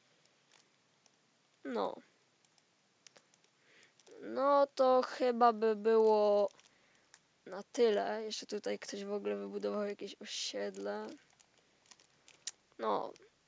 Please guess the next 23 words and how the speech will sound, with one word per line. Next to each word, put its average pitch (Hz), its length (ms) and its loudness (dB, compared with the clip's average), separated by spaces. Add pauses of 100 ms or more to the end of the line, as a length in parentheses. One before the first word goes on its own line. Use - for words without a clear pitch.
(120)
to 269 160 4
by 254 140 4
było 240 260 8
na 233 140 2
tyle. 202 280 2
Tutaj 262 280 6
też 254 160 4
jest 330 140 -4
pa-, 247 360 4 (120)
parking 233 460 0
dla 214 340 2
niepełnosprawnych. 220 1500 2 (1000)
No 262 240 -6
i 277 1000 -2 (2000)
w - 100 -12
sumie 247 1000 -2 (1160)
to 196 460 -2
tyle. 214 460 0 (760)
To 226 140 -4
by 214 120 2
było 208 260 2
na 190 140 -4
tyle. 202 480 0